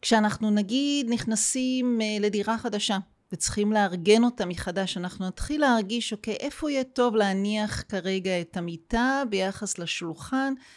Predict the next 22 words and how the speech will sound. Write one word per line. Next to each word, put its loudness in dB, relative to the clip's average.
ביחס 4
לארון 0
מסוים. -2
וכל 8
סידור 4
שונה 4
של -2
הרהיטים 0
בחדר -4
ייתן 0
לנו 4
חוויה 0
אחרת -4
של -2
המרחב. 0
לפעמים 2
זה 0
יקטין, 0
לפעמים -2
זה -2
יגדיל -2
אותו. -2